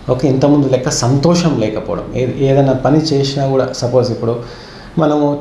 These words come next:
చిన్న చిన్న మనకి కాలక్షేప యాక్టివిటీలు ఉంటాయి, క్రికెట్ ఆడడమో, లేకపోతే ఏదైనా సినిమా చూడడం, అందులో మనం చూస్తున్నా కూడా సంతోషం లేదు మనకి, ఇంతకుముందు ఉన్నంత ప్లెజర్ లేదనుకో మన ఆరో-, మానసిక ఆరోగ్యం అనేది సరిగ్గా లేదు అని అర్థం.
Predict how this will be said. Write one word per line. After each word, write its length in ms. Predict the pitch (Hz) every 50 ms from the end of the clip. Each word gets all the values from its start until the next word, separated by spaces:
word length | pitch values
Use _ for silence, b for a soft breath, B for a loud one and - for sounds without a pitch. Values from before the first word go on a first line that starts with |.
| - 170
చిన్న 100 | 160 160
చిన్న 320 | 165 160 156 151 147 147
మనకి 360 | 147 143 135 135 135 135 139
కాలక్షేప 580 | 135 131 139 131 135 127 - - 131 123 - 120
యాక్టివిటీలు 600 | 117 113 104 - - 107 101 104 101 104 104 101
ఉంటాయి, 260 | 95 90 90 90 90
క్రికెట్ 360 | - - 113 104 107 107 -
ఆడడమో, 540 | 104 98 95 95 92 92 92 92 95 92 92
లేకపోతే 520 | 92 101 95 95 92 90 92 87 - 95
ఏదైనా 220 | 90 92 95 92 90
సినిమా 360 | 87 - 98 104 104 101 92
చూడడం, 400 | 87 90 90 87 87 90 92 98
అందులో 440 | - 113 139 139 143 143 143 139 139
మనం 260 | 135 135 135 131 127 - 175
చూస్తున్నా 420 | 175 175 175 - - 165 165 160
కూడా 200 | 160 160 170 180
సంతోషం 640 | 175 - 143 135 135 139 147 139 - 156 147 135 117
లేదు 260 | 117 127 127 120 120
మనకి, 380 | 120 117 104 104 98 98 - 104
ఇంతకుముందు 500 | 104 107 107 135 139 139 135 131 123 120
ఉన్నంత 340 | 117 113 110 107 104 -
ప్లెజర్ 500 | 104 - - 95 101 104 107 131 139 117
లేదనుకో 520 | 104 101 110 110 101 90 90 90 - 170 196
మన 160 | 226 190 147
ఆరో-, 380 | 120 110 117 127 147 151 - 131
మానసిక 420 | 123 131 151 156 - - - -
ఆరోగ్యం 440 | 117 110 110 104 98 95 101 92 90
అనేది 160 | 90 110 156
సరిగ్గా 380 | 160 - 117 107 95 98 101 95
లేదు 280 | 95 90 90 87 90
అని 140 | 110 156 202
అర్థం. 360 | 185 117 90 80 85 - -